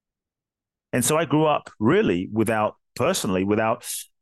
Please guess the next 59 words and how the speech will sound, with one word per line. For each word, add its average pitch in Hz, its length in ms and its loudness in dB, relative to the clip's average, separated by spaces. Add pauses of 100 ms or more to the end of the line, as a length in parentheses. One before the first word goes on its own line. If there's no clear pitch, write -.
uh, - 240 -6
much 143 280 -2
of 135 100 0
a 123 80 2
real 156 440 2
role 170 260 0
model 147 400 0
of 98 100 -2
what 170 160 0
it 220 100 2
is 175 180 0
to 165 80 -2
be 147 140 2
a 139 40 2
man. 123 360 0
What 156 140 2
is 202 140 0
it 185 120 -2
to - 80 -2
be 127 400 0 (440)
masculine? 117 560 -2
What 170 140 2
is 190 100 0
it - 160 0
to 147 60 -4
be 135 120 0
in 120 80 0
touch - 300 -4
with 110 100 0
masculine 107 500 0
energy? 120 320 -2
What 175 160 0
is 180 100 0
it 143 120 -6
to 123 60 -4
be 135 120 2
in 131 80 2
touch 131 340 -4
with, 107 200 2 (480)
with, 117 280 2
with 117 200 2 (100)
divine 151 580 0
masculine 113 500 0
energy? 98 300 0
What 170 180 2
is 185 120 2
it 165 100 -4
to 143 100 2
be 139 160 0
in 120 80 0
touch 135 260 -4
with 110 100 -4
strength - 360 -4
and 92 100 -4
heart 127 400 2
and 113 200 -2
honor 151 300 0
and 123 120 0
integrity? 127 680 -2